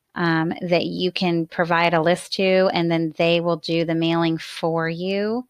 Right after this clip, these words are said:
as much as you tell them to, bi-weekly or monthly. And you're going, or even weekly, but you, you just wanna make sure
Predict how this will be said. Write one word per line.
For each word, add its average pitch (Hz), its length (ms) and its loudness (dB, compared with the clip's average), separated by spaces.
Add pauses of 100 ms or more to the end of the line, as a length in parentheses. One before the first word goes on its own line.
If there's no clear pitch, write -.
(640)
as 175 300 0
much 180 200 0
as 170 160 -4
you 175 100 -2
tell 165 240 0
them 143 140 -2
to, - 240 -8
bi-weekly 170 880 0
or 143 140 -2
monthly. 180 640 -2 (720)
And 185 380 2
you're 185 360 0
going, 180 360 2
or 165 100 0
even 170 400 -2
weekly, 180 440 -4 (420)
but 180 160 4
you, 190 300 -2
you 208 280 -2
just 240 220 2
wanna 214 160 2
make 190 240 0
sure 180 600 2